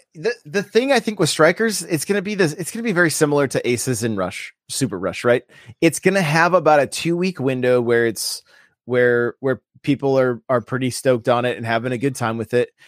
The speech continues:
And it's not gonna have a long shelf life. Nintendo's probably not gonna support it all that well, or they're gonna drop stuff in an inconsistent way, which,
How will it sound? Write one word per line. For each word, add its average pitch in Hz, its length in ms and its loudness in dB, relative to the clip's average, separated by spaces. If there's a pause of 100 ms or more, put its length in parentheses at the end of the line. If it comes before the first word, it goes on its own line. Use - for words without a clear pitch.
And 180 120 0
it's 196 120 -6
not 214 140 4
gonna 214 140 0
have 202 180 2
a 202 60 0
long 190 220 4
shelf 196 340 0
life. 107 220 0
Nintendo's 160 520 0
probably 165 440 0
not 143 260 -2
gonna 165 180 -4
support 143 480 -2
it 143 80 2
all 135 200 2
that 131 200 0
well, 131 340 0
or 139 140 -2
they're 131 100 -2
gonna 131 240 -6
drop 123 360 0
stuff - 500 0 (320)
in 156 140 2
an 139 100 -4
inconsistent 143 800 -6
way, 127 300 4
which, - 440 -4